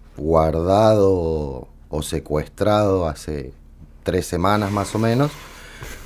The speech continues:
No, no queda bien claro si fue por una carta o por un llamado telefónico que le dice: "Anda a esa esquina con Javier Matías, que te van a pasar a buscar unos compañeros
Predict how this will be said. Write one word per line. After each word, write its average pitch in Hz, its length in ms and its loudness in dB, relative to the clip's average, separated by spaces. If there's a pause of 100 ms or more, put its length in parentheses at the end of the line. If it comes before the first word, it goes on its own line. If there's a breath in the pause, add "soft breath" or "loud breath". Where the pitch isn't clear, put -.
(480 loud breath)
No, 98 140 0 (140)
no 120 340 2
queda 127 380 4
bien 107 280 2
claro 110 260 0
si 92 100 -8
fue 107 160 -2
por 95 160 0
una 95 220 -2
carta 113 560 2
o 85 60 -4
por 90 120 -4
un 98 80 -2
llamado 104 340 0
telefónico 113 500 -2
que 104 80 -2
le 95 80 -2
dice: - 180 -8 (400)
"Anda 104 800 2
a 107 80 4
esa 110 200 -2
esquina 139 680 2 (420 loud breath)
con 87 160 -4
Javier 92 340 0
Matías, 131 640 2
que 92 100 -6
te - 120 -6
van 90 180 0
a 95 80 -4
pasar 95 260 -2
a 101 80 2
buscar 101 400 0
unos 104 220 -4
compañeros 117 800 0